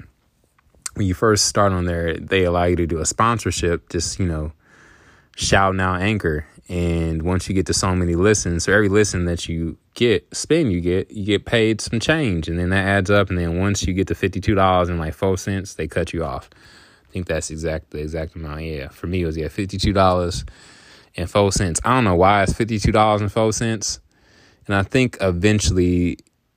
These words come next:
you can have, have other ad sponsors. Anyway, that's a whole nother conversation. All right, so Solomon's officials. King Solomon, that's just a plug for y'all. For those y'all been thinking about doing a podcast for a while, and you're like, "Hmm, should I do it?"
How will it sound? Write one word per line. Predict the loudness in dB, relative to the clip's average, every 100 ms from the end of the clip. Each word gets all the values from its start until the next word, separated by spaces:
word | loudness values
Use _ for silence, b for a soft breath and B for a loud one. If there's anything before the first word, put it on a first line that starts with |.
| -4
you | 0
can | 2
have, | 2 2 0
have | -2 -2 -2
other | 0 2 2
ad | 0 -2
sponsors. | -4 -4 -4 -6 -2
Anyway, | 0 0 -4 -10 -18 -20 -20 -20 -18 -10
that's | -8 -6
a |
whole | -4
nother | -4 -6
conversation. | -4 -6 -6 -10 -12 -14 -16 _ -2
All | 0
right, | 0 -2 _ -8
so | 0 2 0 -6 _
Solomon's | -2 2 2 2 2 0 -2
officials. | -2 0 -2 -2 -12 -16 -20 B B B B B B -10
King | 0 2 2 0
Solomon, | -2 -4 -2 -2 -2 -2 -6 -10 -12
that's | -8
just | -6 -4
a |
plug | -6 -2 -2 -2
for | -4
y'all. | -4 -4 -6
For | -6 -6
those | -4 -2
y'all | -4
been | -4 -4
thinking | -4 -2
about | -2 -4 -4
doing | -4
a | -4
podcast | -4 -4 -4 -4 -6 -4
for | -4
a | 0
while, | 0 -2 -4
and | -6
you're |
like, | -6 -8
"Hmm, | -8 -6
should | -6 -4
I | -2
do | 0 2
it?" | 2